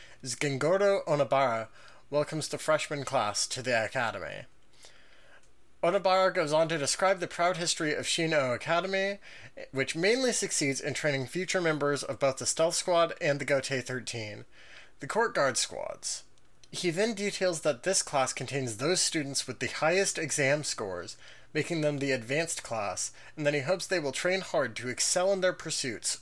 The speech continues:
rather than just to serve the squad they will end up joining. Which, I, I do like this, like, establishing bit. I, I do think it's kind of funny,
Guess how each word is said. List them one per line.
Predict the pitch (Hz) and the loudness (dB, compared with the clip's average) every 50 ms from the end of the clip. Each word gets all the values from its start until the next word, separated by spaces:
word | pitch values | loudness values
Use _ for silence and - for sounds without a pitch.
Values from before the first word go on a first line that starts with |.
| - - 113 | -10 -8 -2
rather | 120 131 143 143 165 160 | 0 2 2 2 0 -2
than | 139 151 135 117 | 0 -2 -2 0
just | 104 127 147 151 - - - - | 0 0 2 2 2 0 0 -4
to | - 143 151 | -8 -6 -4
serve | 143 - - 135 120 123 123 120 123 123 | -2 -2 -2 -2 -2 -4 -6 -8 -8 -10
the | 120 | -8
squad | - - - 120 113 110 104 107 110 107 104 | -6 -6 -6 -4 -4 -4 -4 -4 -6 -6 -8
they | 110 107 | -8 -8
will | 101 98 - | -6 -6 -6
end | - 101 104 101 | -6 -8 -8 -10
up | 101 101 - | -12 -10 -6
joining. | - 143 147 139 123 107 101 - - - - - - - - - - - - - - - - | -2 0 0 0 0 -2 -6 -10 -10 -14 -18 -20 -20 -20 -20 -20 -20 -20 -20 -20 -12 -4 0
Which, | 156 156 151 - - - - - - - - - - - - - - - - - - - - - | 0 0 2 2 0 -2 -2 -4 -12 -20 -20 -20 -20 -20 -20 -20 -20 -20 -20 -20 -20 -12 -4 2
I, | - 196 233 269 294 311 320 320 311 311 285 240 - - - - | 4 6 8 6 6 4 2 -2 -2 -4 -4 -6 -8 -8 -2 -2
I | 165 | 0
do | 135 143 170 202 | 2 2 2 4
like | 185 170 156 147 131 - | 4 4 4 2 0 -2
this, | 180 165 - - | 0 2 2 2
like, | 156 139 - | 0 0 0
establishing | 131 123 - - 127 113 117 131 139 - 170 170 170 175 | 0 0 0 0 0 -2 -2 -2 -4 -2 -2 -2 -2 0
bit. | 175 196 202 208 - - - - - - - - - - | 2 2 2 2 0 -4 -10 -20 -20 -20 -20 -16 -6 0
I, | - 139 143 143 143 143 139 139 139 147 147 - - - - - - - - - - | 2 4 4 4 4 4 2 2 2 0 0 -2 -6 -18 -20 -20 -20 -20 -8 -2 2
I | 170 170 | 2 2
do | 156 127 160 175 190 185 | 2 0 -4 -4 -4 -4
think | - - 220 202 220 | -4 -4 -4 -2 -2
it's | 220 190 160 - | -2 0 -2 -2
kind | - - - 160 151 147 151 | -2 0 4 4 4 4 4
of | 160 143 | 2 0
funny, | - - - 127 123 131 143 156 160 165 175 180 | 0 -2 -2 -2 0 2 2 2 2 2 2 0